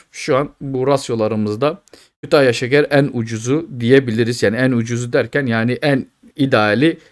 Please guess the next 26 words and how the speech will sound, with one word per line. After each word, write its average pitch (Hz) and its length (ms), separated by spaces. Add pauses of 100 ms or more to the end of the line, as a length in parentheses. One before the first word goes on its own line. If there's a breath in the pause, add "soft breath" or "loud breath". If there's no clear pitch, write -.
(140)
bu 143 100
çarpanlara 120 580
göre, 120 340
bu 127 160
karşılaştırmaya 107 880
göre, 107 280
bu 120 200
düelloya 113 460
göre, 139 320 (540 soft breath)
e, 131 220
Kütahya 170 400
Şeker, 180 340
e, 139 560
gıda 147 320
sektörünün 139 680
lideri 135 480
gibi 104 260
duruyor. 113 420 (500 soft breath)
Ondan 185 320
sonra 180 440
Frigo, 143 600 (200)
e, 123 40
e, 123 120 (1000)
duruyor. 117 580
Şey, 123 360
Tukaş. - 680